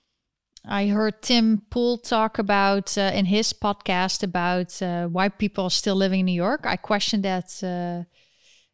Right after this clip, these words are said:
I'm questioning myself. Why am I still living in New York? Well, basically because I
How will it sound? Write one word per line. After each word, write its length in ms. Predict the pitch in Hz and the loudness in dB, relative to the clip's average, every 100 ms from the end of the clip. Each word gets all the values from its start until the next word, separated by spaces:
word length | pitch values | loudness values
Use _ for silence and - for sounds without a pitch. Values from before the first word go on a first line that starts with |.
| - | -8
I'm 100 | 196 | -4
questioning 540 | - 208 - 220 202 | 0 2 2 2 2
myself. 840 | 190 185 - 185 220 349 - - - _ 185 | 2 2 0 2 2 0 -4 -12 -16 _ -10
Why 240 | 175 185 | -2 0
am 220 | 190 196 | 0 0
I 120 | 190 | 0
still 260 | 190 - 196 | -2 -2 0
living 240 | 202 196 | 2 2
in 60 | 196 | 2
New 60 | 185 | 2
York? 260 | 202 294 | 0 0
Well, 100 | 202 | -2
basically 360 | 180 214 - 202 | 2 0 0 -2
because 380 | 185 196 185 - - | -2 0 0 -4 -4
I 440 | 190 185 190 - | -2 0 -2 -6